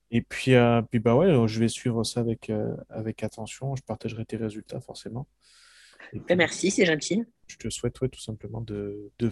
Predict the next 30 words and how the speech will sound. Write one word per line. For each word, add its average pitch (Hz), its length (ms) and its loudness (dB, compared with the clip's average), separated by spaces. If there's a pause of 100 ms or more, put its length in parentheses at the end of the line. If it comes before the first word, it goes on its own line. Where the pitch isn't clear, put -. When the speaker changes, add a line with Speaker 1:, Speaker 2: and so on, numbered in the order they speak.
(100)
Speaker 1:
continuer 123 360 -4
à 117 60 0
performer. 110 800 -4
Et 104 40 -8
puis, 107 380 -12
euh, 104 200 -10
et - 120 -14
puis, - 100 -20
je - 100 -18
te 110 120 -8
félicite - 380 -10
aussi 110 180 -10
pour, 104 400 -8
pour 110 100 -10
le 104 80 -8
travail 113 380 0
accompli 110 460 -6
en, 107 260 -8 (580)
en 110 100 -4
l'espace 110 460 -2
de, 107 520 -2
de 107 100 -8
quatre, - 480 -6
euh, 113 280 -4
quatre, - 180 -4
cinq, 123 360 -4
euh, 110 140 -2 (240)
ouais, 127 100 0
quatre 127 320 -4
scènes. 131 320 -2